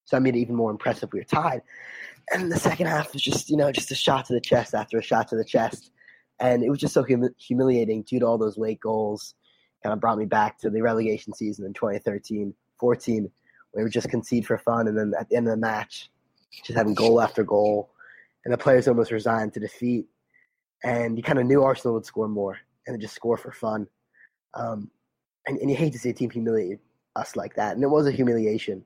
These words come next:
in that last ten to fifteen minutes. Our defense switched off. We, we lost the plot. We lost our shape.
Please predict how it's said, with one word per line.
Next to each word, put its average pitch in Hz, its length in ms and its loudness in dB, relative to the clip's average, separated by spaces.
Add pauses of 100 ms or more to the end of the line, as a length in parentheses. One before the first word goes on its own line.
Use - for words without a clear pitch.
(260)
in 113 80 -6
that - 160 -6
last 113 220 -6
ten 110 140 -4
to 107 60 -6
fifteen 104 360 -6
minutes. 104 400 -8 (560)
Our 120 80 4
defense 123 320 2
switched - 300 -2
off. 113 280 2 (100)
We, 110 120 -4
we 120 160 -2
lost 123 260 2
the 113 80 -4
plot. 110 260 -2
We 110 80 -2
lost 110 280 -2
our 107 80 -12
shape. 101 400 -8